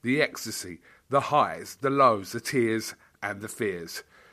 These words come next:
It's about getting to know the person. Thank you for tuning in,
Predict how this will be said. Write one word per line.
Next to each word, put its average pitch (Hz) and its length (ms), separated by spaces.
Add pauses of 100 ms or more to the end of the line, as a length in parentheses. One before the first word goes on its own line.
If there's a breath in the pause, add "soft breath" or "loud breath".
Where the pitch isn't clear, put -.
(340 soft breath)
It's 143 180
about 131 320
getting 98 220
to 113 80
know 107 160
the 95 100
person. 87 480 (560)
Thank 143 300
you 120 60
for 117 80
tuning 131 380
in, 170 200